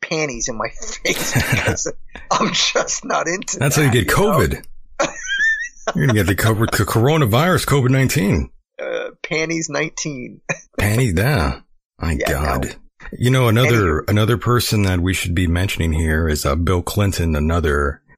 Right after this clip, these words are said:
Speaker 2: another name, except this time they are saying they saw him with two young women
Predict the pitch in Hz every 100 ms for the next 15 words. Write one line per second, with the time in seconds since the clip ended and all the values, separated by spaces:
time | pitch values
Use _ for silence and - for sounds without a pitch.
0 | _ - 80 87 87 73 80 80 69 64
1 | - - - - 98 - 98 - 90 82
2 | 76 69 67 - _ - 87 - 90 87
3 | - 127 117 107 113 - 160 180 151 117
4 | 107 143 156 156 139 139 208 117 71